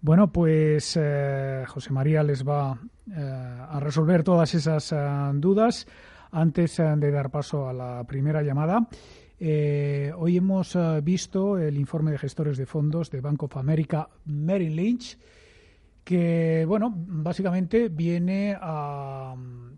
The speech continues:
concluir que la protección de los gestores, eh, ante una corrección en las bolsas no crecía tanto en, eh, catorce meses.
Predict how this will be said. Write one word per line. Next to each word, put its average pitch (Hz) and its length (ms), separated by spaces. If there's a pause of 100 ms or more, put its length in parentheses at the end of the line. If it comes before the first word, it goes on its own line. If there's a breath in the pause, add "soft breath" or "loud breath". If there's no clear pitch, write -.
concluir 190 560
que 156 280
la 139 220
protección 151 420
de 180 60
los 175 140
gestores, 180 840
eh, 147 360
ante 156 340
una 156 280
corrección 156 520
en 175 220
las 147 160
bolsas 170 500 (480 soft breath)
no 156 200
crecía 151 380
tanto 160 520
en, 160 400
eh, 139 360
catorce 156 460
meses. 143 640